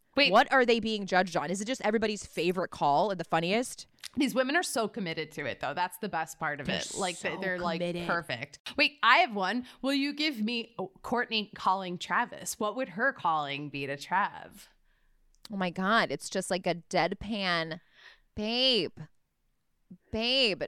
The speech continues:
Speaker 2: Trav." I think it's just her calling him ten times. "Travis.
Speaker 1: Yeah, babe.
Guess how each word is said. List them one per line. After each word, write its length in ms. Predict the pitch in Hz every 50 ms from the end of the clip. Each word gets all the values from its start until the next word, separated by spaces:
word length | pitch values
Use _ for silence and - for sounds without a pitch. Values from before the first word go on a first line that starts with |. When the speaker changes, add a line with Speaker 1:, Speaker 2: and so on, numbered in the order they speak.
| -
Speaker 2:
Trav." 800 | - - - - - - 214 208 214 233 254 247 233 185 131 95 - - - - _ _ _ - - - - - - - _ _ _ _ _ _ _ _ _ -
I 80 | - 190
think 160 | - 254 226
it's 160 | 277 - -
just 180 | - 240 - -
her 160 | - 226 214
calling 300 | - - 226 208 202 185
him 100 | 160 156
ten 280 | 151 - 190 202 180 180
times. 200 | - 233 202 - _
"Travis. 840 | - - - - - - 214 208 208 233 262 240 262 226 180 151 - 180
Speaker 1:
Yeah, 200 | 269 262 180 180
babe. 280 | 202 208 208 208 202